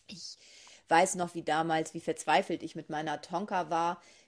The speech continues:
die ja nun wirklich Jagdverhalten ohne Ende hatte. Und, ähm, wenn die es geschafft hat, mir die Schleppe aus der Hand zu reißen, war die ja locker mal anderthalb Stunden weg.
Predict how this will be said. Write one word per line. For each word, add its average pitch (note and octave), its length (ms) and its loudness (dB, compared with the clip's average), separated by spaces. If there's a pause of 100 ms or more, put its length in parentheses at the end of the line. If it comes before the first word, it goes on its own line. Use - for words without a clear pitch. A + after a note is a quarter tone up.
(120)
die D#3+ 100 -4
ja D#3 180 2
nun D3+ 240 -8
wirklich D#3+ 580 -4
Jagdverhalten E3 840 -4
ohne D#3 320 -8
Ende D#3+ 340 -4
hatte. D#3 440 -4
Und, D3 360 -10
ähm, D3 420 -6 (580)
wenn D#3 460 -4 (520)
die F#3 80 2
es - 120 -4
geschafft F3 400 2
hat, F3+ 140 -2
mir D#3+ 120 -4
die D3+ 100 -8
Schleppe E3 400 4
aus D#3 200 2
der D#3 200 -2
Hand E3+ 180 -2
zu - 140 -4
reißen, D#3 720 0
war D#3 160 2
die E3+ 100 -6
ja D#3 120 0
locker E3+ 300 -4
mal E3 160 -6
anderthalb D#3+ 460 -6
Stunden D#3 480 -12
weg. B2+ 240 -12